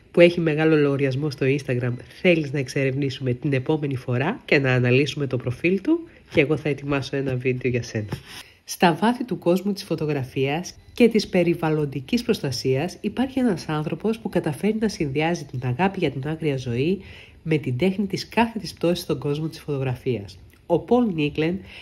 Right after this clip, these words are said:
ένας φωτογράφος του National Geographic, δεν τραβά απλά εικόνες, καταγράφει ιστορίες. Κάθε φωτογραφία του είναι μία πύλη που μας οδηγεί σε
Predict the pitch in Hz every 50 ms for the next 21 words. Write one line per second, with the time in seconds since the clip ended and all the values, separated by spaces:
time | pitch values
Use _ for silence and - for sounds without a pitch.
0 | - - - - 214 262 285 294 277 - 277 220 196 175 180 196 220 233 233 240
1 | 247 - 202 175 160 180 202 190 - 208 208 196 180 156 - 151 139 143 135 131
2 | 131 127 - 156 160 - - - - - - - - - - - 147 180 208 196
3 | 208 202 185 156 160 151 147 139 - 139 131 123 123 123 113 - 123 120 117 117
4 | 113 - - - - 170 151 - 143 127 135 143 160 160 160 - 196 170 - -
5 | - 139 131 127 131 123 113 107 101 - - - - _ _ - - 226 247 -
6 | 247 - - - 143 139 135 127 127 - 160 165 175 185 - 247 262 - - -
7 | _ _ _ 226 262 262 254 226 208 226 247 240 208 - - - 165 165 175 202
8 | 226 226 226 208 190 185 165 - 160 135 131 139 131 - 226 220 - - 160